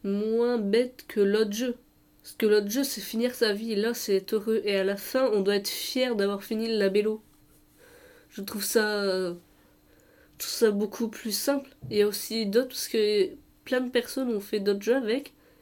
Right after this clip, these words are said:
qui est beaucoup plus, euh, naturel d'en faire ce jeu-là.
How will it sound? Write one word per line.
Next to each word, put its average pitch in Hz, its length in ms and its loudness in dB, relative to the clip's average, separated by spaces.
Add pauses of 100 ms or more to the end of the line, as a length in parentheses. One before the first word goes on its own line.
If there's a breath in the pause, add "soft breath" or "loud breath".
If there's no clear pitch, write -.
(380 soft breath)
qui 208 120 -2
est - 20 2
beaucoup 214 380 -2
plus, 220 420 -6
euh, 190 360 0 (160)
naturel 214 680 0
d'en 196 140 -4
faire 208 300 -6
ce 214 240 0
jeu-là. 208 280 2